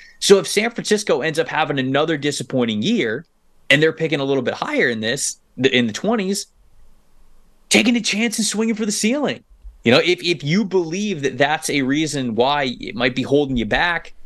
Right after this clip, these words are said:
McCarthy's got all the arm talent in the world. I just think that his processing needs to get a lot better. Now,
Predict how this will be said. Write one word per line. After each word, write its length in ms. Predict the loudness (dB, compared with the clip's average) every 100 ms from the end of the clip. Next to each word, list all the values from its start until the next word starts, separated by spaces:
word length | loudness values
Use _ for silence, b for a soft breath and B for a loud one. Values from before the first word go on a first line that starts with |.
| -16 -8 0
McCarthy's 680 | 0 2 2 2 2 -4 0
got 260 | 0 0
all 220 | 0 0
the 120 | 0 -2
arm 220 | -4 -4
talent 380 | -2 -2 -2 -2
in 80 |
the 80 | -2
world. 360 | 2 2 2 0
I 120 | -2 -2
just 260 | -2 -2
think 220 | -2 0
that 100 | 0
his 160 | -2 -2
processing 720 | -2 2 2 2 0 0 0
needs 200 | 0 -2
to 40 | -2
get 140 | -4
a 40 | -4
lot 220 | -4 -4
better. 240 | -4 0
Now, 240 | 2 2